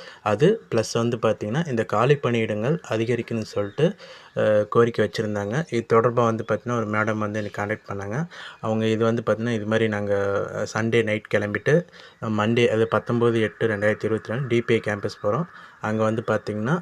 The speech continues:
ம், ஆ-, ஆசிரியர் தேர்வு வாரியம், பள்ளிக்கல்வித்துறை, இவங்ககிட்டலாம் பாத்தீங்கன்னா, நாங்க மனு கொடுக்குறோம். இது வந்து காலி பணியிடங்கள் வந்து பாத்தீங்கன்னா, எம் இ சென்ட்ரி படி ஏழாயிரம் இருந்தாலுமே, இப்ப இந்த போஸ்டிங் மூவாயிரம் போக, மீதி இருக்கிற நாலாயிரம் போஸ்டிங்ல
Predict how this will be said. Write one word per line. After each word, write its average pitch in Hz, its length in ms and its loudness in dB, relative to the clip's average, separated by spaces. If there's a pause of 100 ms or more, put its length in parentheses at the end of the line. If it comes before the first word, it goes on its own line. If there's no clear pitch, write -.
(240)
ம், 110 400 -6 (240)
ஆ-, 113 260 -2 (580)
ஆசிரியர் 117 380 2
தேர்வு 110 260 0
வாரியம், 104 360 0
பள்ளிக்கல்வித்துறை, 107 600 -2 (420)
இவங்ககிட்டலாம் 113 560 0
பாத்தீங்கன்னா, 107 400 -2
நாங்க 110 200 -2
மனு 101 200 -4
கொடுக்குறோம். 104 500 -4 (420)
இது 113 100 0
வந்து 117 260 2
காலி 117 240 4
பணியிடங்கள் 107 440 0
வந்து 110 140 -2
பாத்தீங்கன்னா, 110 460 -2
எம் 107 180 0
இ 120 80 2
சென்ட்ரி 107 320 -2
படி 110 240 0 (200)
ஏழாயிரம் 107 400 0
இருந்தாலுமே, 110 500 0 (500)
இப்ப 117 220 6
இந்த 113 300 4
போஸ்டிங் 127 440 2
மூவாயிரம் 113 400 4
போக, 113 480 2
மீதி 120 260 2
இருக்கிற 113 240 2
நாலாயிரம் 107 480 0
போஸ்டிங்ல 113 500 0